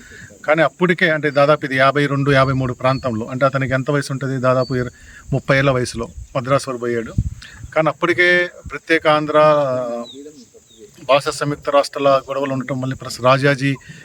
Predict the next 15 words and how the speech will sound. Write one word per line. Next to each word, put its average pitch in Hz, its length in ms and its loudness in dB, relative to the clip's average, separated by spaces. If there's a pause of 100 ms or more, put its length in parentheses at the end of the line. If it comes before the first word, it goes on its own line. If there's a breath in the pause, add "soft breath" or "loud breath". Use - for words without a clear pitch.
(160 loud breath)
రాజాజీ 139 360 2
ప్రయారిటీలు 135 460 -2
పెట్టడం 131 460 -12
వల్ల 123 340 -4 (560 loud breath)
ఈ 135 80 -8
ప్రాజెక్టు 135 440 -2
రాలేదు. 117 400 -2 (260)
ఆ 127 40 0 (120)
తర్వాత 165 280 0
పంతొమ్మిది 151 460 -2
వందల - 0 -
యాభై 143 200 2
మూడులో 143 380 -6 (100)
కర్నూలు 165 640 0 (440 loud breath)
రాజధానిగా 135 720 0